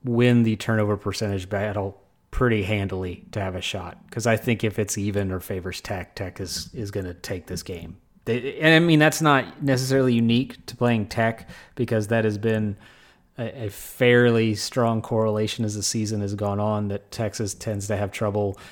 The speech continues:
when they are not decidedly winning the turnover battle, 'cause it, it, it helps generate offense for them. But especially against Tech, uh, th-, they, they really need to,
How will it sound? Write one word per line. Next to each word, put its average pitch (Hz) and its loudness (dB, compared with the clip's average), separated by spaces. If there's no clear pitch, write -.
when 110 0
they 107 2
are 104 2
not 104 -2
decidedly 107 -2
winning 104 -2
the 98 -8
turnover 107 -6
battle, 107 -2
'cause 98 -8
it, 95 -8
it, 104 -16
it 123 -14
helps 107 -8
generate 104 -4
offense 101 -4
for 113 -6
them. 107 0
But 120 2
especially 127 4
against 110 0
Tech, 110 -2
uh, 107 -4
th-, 127 -12
they, 123 4
they 123 2
really 113 2
need 101 -2
to, 95 -4